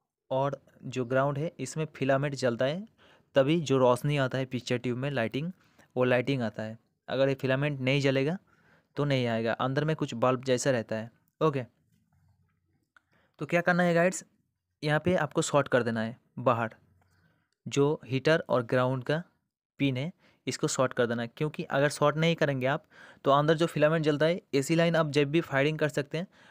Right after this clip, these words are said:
तो ये जो उसका, अ, फिलामेंट है वो कट सकता है, इसलिए आपको शॉर्ट कर देना है बाहर रे-, अ, हीटर और ग्राउंड को।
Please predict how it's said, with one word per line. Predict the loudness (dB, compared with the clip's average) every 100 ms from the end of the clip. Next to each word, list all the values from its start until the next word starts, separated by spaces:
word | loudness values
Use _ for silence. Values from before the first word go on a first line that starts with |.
| _
तो | -8 -6 -4
ये | -2
जो | -2 -2 -4 _ _
उसका, | -12 -2 0 0
अ, | -2 -4 -4 -6 -10 -14 _ _ _
फिलामेंट | 0 2 2 0
है | -2 -2
वो | -2
कट | 0 0
सकता | -2 -8 -12
है, | -12 _ _ _ -6
इसलिए | -6 -2 -2
आपको | -2 -4 -6 -6
शॉर्ट | -10 -4 -2
कर | -2 -2
देना | -2
है | -4 -2
बाहर | -4 -4 -14 _ _ _ _ _ _ _ -4
रे-, | -2 -2
अ, | -2 -4 -6 -10 -10
हीटर | -8 -2 -2 0
और | 0 0 -2 _ _ _ _ _ _ _ _ _ _ _ _
ग्राउंड | 0 0 0 -4
को। | -12